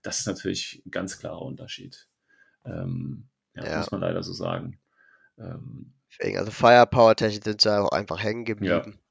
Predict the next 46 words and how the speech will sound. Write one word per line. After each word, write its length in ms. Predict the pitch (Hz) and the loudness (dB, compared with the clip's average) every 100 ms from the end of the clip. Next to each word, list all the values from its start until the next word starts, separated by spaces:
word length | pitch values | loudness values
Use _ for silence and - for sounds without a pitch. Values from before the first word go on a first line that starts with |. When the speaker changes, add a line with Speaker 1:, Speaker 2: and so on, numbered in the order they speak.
| _ _ _ - - _ | _ _ _ -18 -18 _
Speaker 2:
Mit 160 | - - | -14 -4
ihrem 260 | 104 101 | -2 0
Highlander 440 | 107 107 110 107 107 | 2 4 4 2 -2
Grey, 340 | - 110 110 | 0 4 4
ich 120 | 107 | 2
glaub, 180 | - - | -4 -6
der 120 | 101 | -2
ist 160 | 101 - | -2 -4
nicht 200 | 117 - | -4 -2
einmal 240 | 113 107 104 | -2 -4 -4
mehr 160 | 104 | -6
composed, 720 | - 101 - - 113 127 - | -6 -8 -8 -6 -4 -2 -6
kann 160 | - 110 | -6 -4
Speaker 1:
Das 140 | 110 | -2
Speaker 2:
das 80 | - | 2
Speaker 1:
kann 140 | 107 110 | 2 2
Speaker 2:
sein? 80 | 92 | 2
Speaker 1:
sein, 280 | 82 85 | 0 -2
ja. 120 | 82 113 | 0 2
Speaker 2:
Ja, 140 | - | 2
genau. 400 | - 104 110 117 - - - - - - - _ | -2 0 2 0 -2 -18 -20 -20 -20 -20 -20 _
Also 220 | 107 113 | -4 -2
spricht 340 | 113 - 127 117 | -4 -2 0 2
er 120 | 107 | 2
nicht 220 | 110 - | 0 -4
mal 80 | 113 | -2
mehr 160 | 110 107 | 0 0
die 100 | 110 | -2
maximale 460 | 107 - 120 107 | -4 -4 -4 -4
Firepower 500 | - 110 113 131 117 | -2 -2 -2 -2 -2
und 100 | 107 | -2
das, 160 | 107 - | -10 -8
der 200 | 101 104 | -4 -4
ist 100 | 110 | -4
ja 80 | 107 | -6
nicht 180 | 110 | -6
mal 140 | 113 104 | -6 -4
irgendwelche 400 | 104 104 - 101 | -6 -6 -8 -4
Mods, 400 | 104 127 - - - - - - _ _ - | -2 -2 -4 -8 -14 -20 -20 -20 _ _ -10
ähm, 280 | 107 107 104 | -6 -4 -4
einfach 240 | 101 113 | -8 -8
nur 100 | 107 | -8
ein 80 | 107 | -4
H 120 | 110 | -4
M 160 | 110 117 | -4 -6
G. 260 | 110 107 | -4 -4